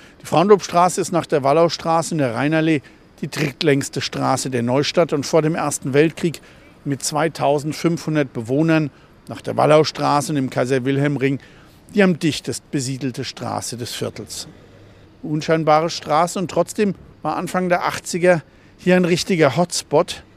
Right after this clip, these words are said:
denn in dem etwas unansehnlichen siebziger Jahre Bau links von uns, das ist das einstige Hotel Grünewald, da gab es Anfang der achtziger eine der ersten, auf jeden Fall aber der größte Mainzer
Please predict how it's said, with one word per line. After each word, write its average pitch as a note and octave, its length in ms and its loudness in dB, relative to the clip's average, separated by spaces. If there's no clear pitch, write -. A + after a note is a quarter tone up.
denn D3+ 100 2
in F#3 140 2
dem E3 240 4
etwas E3 280 0
unansehnlichen F#3+ 960 2
siebziger E3+ 440 0
Jahre D#3 380 2
Bau F3 320 4
links F#3 380 4
von C#3+ 180 0
uns, F#3 300 2
das C#3+ 160 -2
ist C#3+ 160 -4
das D3 120 -4
einstige D#3 440 -2
Hotel C#3+ 280 4
Grünewald, D#3 600 4
da F3 100 4
gab D3+ 320 0
es - 240 -2
Anfang F#3+ 400 4
der E3+ 160 4
achtziger E3+ 520 0
eine F3 220 4
der F3 160 6
ersten, F#3+ 580 2
auf D3 100 -10
jeden E3+ 260 -2
Fall E3+ 320 2
aber F3 160 0
der G3 120 6
größte F3 440 6
Mainzer C3+ 540 2